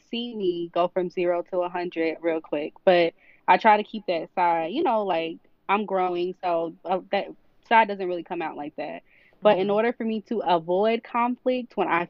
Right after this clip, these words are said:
Speaker 1: feel like I'm not myself, I remove myself from situations to not put myself into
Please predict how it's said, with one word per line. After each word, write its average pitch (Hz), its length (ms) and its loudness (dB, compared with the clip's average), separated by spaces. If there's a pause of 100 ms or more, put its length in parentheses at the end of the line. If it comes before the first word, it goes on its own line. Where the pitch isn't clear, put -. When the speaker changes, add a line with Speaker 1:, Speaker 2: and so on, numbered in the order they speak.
Speaker 1:
feel 208 320 0
like 175 300 2 (360)
I'm 185 200 0
not 175 160 0
myself, 175 640 0 (420)
I 202 180 8
remove 196 340 -2
myself 180 540 -6 (100)
from 196 260 -2
situations 165 960 -8
to 196 60 -2
not 175 240 0
put 196 180 -4
myself 160 580 -2 (200)
into 165 680 -4